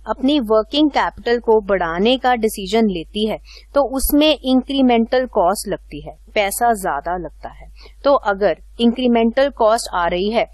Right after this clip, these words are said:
तो उसे इतना फायदा भी हो कि हमें इंक्रीमेंटल गेन्स भी आए, कमाई भी उतनी ही बढ़े। तो एक ऐसा ऑप्टिमल लेवल ढूंढना,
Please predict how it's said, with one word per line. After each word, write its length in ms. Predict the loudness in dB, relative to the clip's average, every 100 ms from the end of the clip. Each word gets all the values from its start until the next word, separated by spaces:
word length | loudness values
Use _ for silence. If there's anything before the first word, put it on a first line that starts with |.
| -16 -12 -2
तो 100 | 0
उसे 400 | 0 -2 0 0
इतना 380 | -2 0 0 0
फायदा 520 | 0 -2 0 0 0
भी 160 | 0
हो 260 | 0 0 -2 -12 -16 -4
कि 120 | -2
हमें 440 | 0 2 2 2 2
इंक्रीमेंटल 800 | 0 2 0 0 0 0 0 0
गेन्स 500 | -2 -2 2 4 4 2
भी 140 | 2 -2
आए, 160 | -10 -10 -2
कमाई 540 | 0 0 -2 -2 -2
भी 240 | -2 -2 -4
उतनी 440 | -6 -2 0 0
ही 320 | 0 2 2 2 0
बढ़े। 220 | -2 -2 -14 -20 -20 -8 0
तो 120 | 2
एक 160 | 2
ऐसा 420 | 0 0 2 2 0
ऑप्टिमल 640 | 2 -2 2 4 6 4
लेवल 360 | 4 2 4 2
ढूंढना, 580 | 0 -2 -2 -2 -2